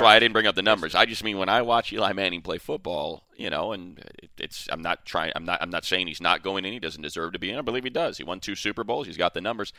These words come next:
Speaker 2: It just doesn't look like it to me. You know, some
Speaker 1: I
Speaker 2: guys look
Speaker 1: agree.
Speaker 2: like it. He doesn't.
Speaker 1: The Rod Woodson measure, which I do think is probably the best, if you could apply, it, it just doesn't work this way, but Rod Woodson is right,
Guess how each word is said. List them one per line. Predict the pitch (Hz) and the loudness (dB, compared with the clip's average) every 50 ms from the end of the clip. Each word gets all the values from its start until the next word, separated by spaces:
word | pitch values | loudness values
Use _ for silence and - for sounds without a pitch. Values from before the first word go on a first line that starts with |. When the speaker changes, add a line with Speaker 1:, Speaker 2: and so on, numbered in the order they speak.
| - - - - | -20 -20 -20 -16
Speaker 2:
It | |
just | - 220 233 247 | -12 -8 -4 -4
doesn't | - 254 277 | -4 -4 -6
look | 277 302 - | -10 -8 -6
like | - 120 - - | -6 -6 -6 -8
it | - | -14
to | - - - | -20 -18 -20
me. | - - - _ _ _ _ - | -20 -20 -20 _ _ _ _ -10
You | 87 87 | -4 -2
know, | 98 110 123 151 - | -2 -2 -2 -4 -2
some | - - 160 | 6 10 10
Speaker 1:
I | 190 208 | 10 10
Speaker 2:
guys | 202 185 | 10 6
look | 214 247 | 6 6
Speaker 1:
agree. | 226 - | 8 8
Speaker 2:
like | 160 160 - | 6 6 4
it. | 160 147 | 0 -4
He | 147 | -4
doesn't. | 147 139 143 - - - - _ _ - | 0 0 0 0 0 -4 -16 _ _ 0
Speaker 1:
The | 170 170 | 2 6
Rod | 170 196 220 233 240 226 196 | 10 12 12 12 12 10 8
Woodson | 202 220 220 208 170 - - 165 147 143 | 4 -2 -2 -2 -4 -6 -8 -8 -8 -6
measure, | 135 131 123 117 110 - 127 120 | -4 -4 -4 -4 -6 -8 -10 -8
which | 123 135 131 - | -8 -8 -6 -4
I | 143 147 | -4 -4
do | 147 - 190 190 170 | -4 -6 -10 -10 -12
think | - _ - - 165 156 143 127 - - | -14 _ -4 -2 -2 -2 -2 -6 -12 -14
is | - 143 135 131 127 123 120 120 113 - - - _ _ _ _ | -10 -8 -6 -6 -6 -6 -6 -8 -8 -10 -14 -16 _ _ _ _
probably | - - 175 170 170 165 156 156 131 143 143 135 | -4 0 4 4 4 4 2 -2 -6 -6 -8 -6
the | 127 120 123 | -6 -8 -6
best, | 107 - 202 214 202 180 165 - - - - | -4 0 2 2 2 2 0 -4 -10 -10 -8
if | 185 151 - | -8 -6 -6
you | 147 139 | -6 -6
could | - 147 123 | -6 -6 -6
apply, | - - - 165 165 170 170 - | -8 -8 -4 0 2 2 2 2
it, | 175 160 160 - | -2 -6 -6 -6
it | 180 156 | -10 -14
just | - - 165 - - _ - | -12 -14 -14 -14 -16 _ -2
doesn't | 147 156 147 135 127 123 | 0 0 0 0 -4 -4
work | 147 180 180 - - | -2 -2 -2 -4 -6
this | 139 120 - - | -10 -12 -10 -6
way, | 131 123 120 120 | -6 -6 -4 -2
but | 117 139 131 120 - - _ - _ _ _ _ _ _ _ _ - | -2 -2 -2 -2 -4 -10 _ -20 _ _ _ _ _ _ _ _ 4
Rod | 160 185 180 165 | 6 6 6 6
Woodson | 165 175 156 - 156 139 | 2 -2 -4 -4 -6 -6
is | 127 113 107 | -8 -8 -6
right, | 123 123 107 85 - | -4 -4 -4 -4 -6